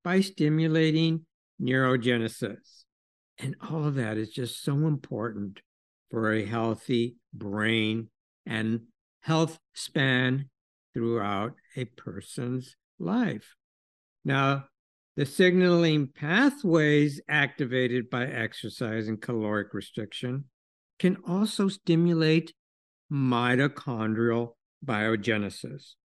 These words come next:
which is the formation and regeneration of new mitochondria.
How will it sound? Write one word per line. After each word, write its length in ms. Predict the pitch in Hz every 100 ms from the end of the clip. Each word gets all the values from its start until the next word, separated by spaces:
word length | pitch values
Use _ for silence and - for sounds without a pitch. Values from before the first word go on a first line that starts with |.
| _ _ -
which 220 | 104 -
is 200 | 110 101
the 100 | 107
formation 1000 | - 120 107 107 113 113 - 127 120 123 -
and 200 | 113 117
regeneration 1040 | 123 110 127 123 127 127 127 - 127 123 _ _ _
of 140 | 143 123
new 280 | 139 156 170
mitochondria. 960 | 147 110 95 - 117 107 - - -